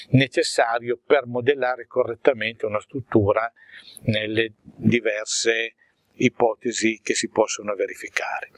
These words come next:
Eh, quanto abbiamo visto prima per gli elementi lineari vale anche per gli elementi di superficie, per cui da una parte abbiamo le tipologie strutturali,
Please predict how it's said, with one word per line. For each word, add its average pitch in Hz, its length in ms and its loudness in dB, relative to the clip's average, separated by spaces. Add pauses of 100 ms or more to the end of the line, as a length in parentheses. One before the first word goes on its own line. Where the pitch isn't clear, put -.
(360)
Eh, 123 380 4
quanto 185 280 0
abbiamo 156 240 -6
visto 170 280 -2
prima 175 380 -2
per 160 260 -2
gli 131 100 -8
elementi 139 500 -6
lineari 180 540 0
vale 139 280 0
anche 156 420 -6
per 135 180 0
gli 123 120 -12
elementi 123 460 -8
di 107 100 -6
superficie, 147 960 0 (680)
per 123 280 8
cui 139 340 0
da 120 140 -2
una 120 180 0
parte 151 420 -2
abbiamo 127 320 -6
le 117 180 -2
tipologie 117 600 -2
strutturali, 139 960 0